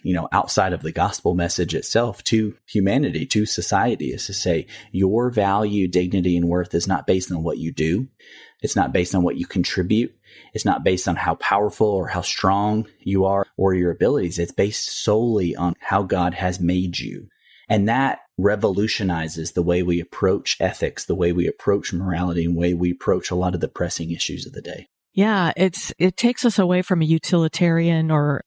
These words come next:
Speaker 2: instrumentalist perspective on humanity and roots it in, I think, what resonates with all of us, regardless of where we fall on the belief scale,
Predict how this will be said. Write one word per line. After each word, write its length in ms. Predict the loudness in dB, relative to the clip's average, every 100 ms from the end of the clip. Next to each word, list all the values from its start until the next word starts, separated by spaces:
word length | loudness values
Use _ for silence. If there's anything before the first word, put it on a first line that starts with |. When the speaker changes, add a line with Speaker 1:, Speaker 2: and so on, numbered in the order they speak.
| 0
Speaker 2:
instrumentalist 1120 | 0 2 2 2 0 0 2 2 0 -10 -12 -16 -20 -20 -6
perspective 600 | 0 0 2 -2 2 2
on 180 | 2 2
humanity 840 | 2 2 2 2 0 0 -2 -2 -4 -12 -20 0
and 220 | 2 4
roots 320 | 2 2 0
it 160 | 0 2
in, 200 | 2 2
I 160 | 4 2
think, 240 | 2 2
what 160 | 2 4
resonates 600 | 2 4 2 2 0 2
with 140 | 2
all 240 | 2 2 2
of 120 | 0
us, 440 | -2 -2 -6 -12 _
regardless 500 | 2 4 2 2 2
of 100 | 2
where 180 | 2 2
we 120 | 2
fall 540 | 0 -2 2 2 0 -4 -20 -20 -20 -4
on 180 | 0 2
the 60 | 2
belief 340 | 2 2 0
scale, 500 | -4 -8 -6 -8